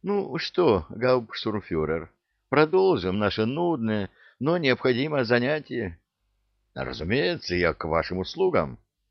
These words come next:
Итак, опустим пока вопрос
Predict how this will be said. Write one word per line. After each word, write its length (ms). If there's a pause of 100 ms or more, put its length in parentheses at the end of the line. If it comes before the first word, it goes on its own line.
(1300)
Итак, 540 (880)
опустим 680
пока 320
вопрос 680